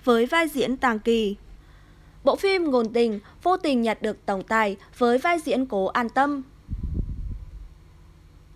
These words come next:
Bộ phim cổ trang Trường Ca Hành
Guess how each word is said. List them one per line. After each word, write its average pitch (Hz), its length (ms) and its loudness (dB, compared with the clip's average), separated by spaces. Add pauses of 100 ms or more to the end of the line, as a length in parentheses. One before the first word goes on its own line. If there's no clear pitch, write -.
(480)
Bộ 285 160 4
phim 370 260 0
cổ 220 240 2
trang 220 320 0
Trường 220 280 0
Ca 220 180 0
Hành 233 280 0